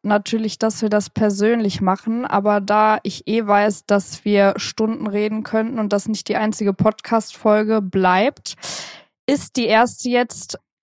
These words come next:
über quasi FaceTime, Mikrofon, <laughs> Online-Kommunikation.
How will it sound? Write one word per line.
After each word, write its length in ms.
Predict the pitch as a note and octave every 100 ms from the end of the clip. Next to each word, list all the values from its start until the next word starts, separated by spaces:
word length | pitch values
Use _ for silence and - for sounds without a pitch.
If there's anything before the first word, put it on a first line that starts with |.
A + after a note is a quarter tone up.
| _
über 340 | A3+ G#3 G#3 G#3
quasi 520 | - G#3 G#3 G#3 A3
FaceTime, 920 | - - A#3+ B3+ B3 - - B3+ A#3 A3+
Mikrofon, 1040 | A#3 B3 - B3 A3 - A#3 A#3 A3+ A3 A3
<laughs> 40 |
Online-Kommunikation. 2250 | A3+ A#3+ B3+ B3 A#3 B3+ C#4 E4+ E4+ A#3+ - - - C#4 B3+ B3+ - C4+ B3+ - C4 C4